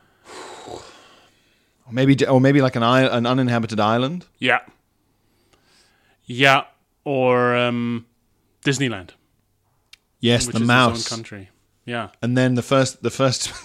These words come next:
Speaker 1: <laughs> Christ returns, and the first thing you see him doing is crushing Mickey Mouse's head
Speaker 2: <laughs>
Speaker 1: with a sandaled foot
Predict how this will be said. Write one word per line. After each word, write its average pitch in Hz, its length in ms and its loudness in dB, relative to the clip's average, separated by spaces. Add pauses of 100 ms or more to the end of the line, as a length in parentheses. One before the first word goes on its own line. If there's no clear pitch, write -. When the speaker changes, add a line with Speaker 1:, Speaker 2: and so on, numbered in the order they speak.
(320)
Speaker 1:
<laughs> - 1300 -12
Christ 147 420 4
returns, 127 500 2
and 113 100 -4
the 107 60 -4
first 123 320 2
thing 117 140 0
you 110 100 0
see 120 160 -2
him 110 160 -2
doing 104 340 0
is 98 120 -8
crushing - 600 -2
Mickey 107 240 -2
Mouse's 101 340 -4
head 110 400 -2
Speaker 2:
<laughs> 190 800 0
Speaker 1:
with 175 100 -2
a 107 60 -4
sandaled 127 640 0
foot - 500 -4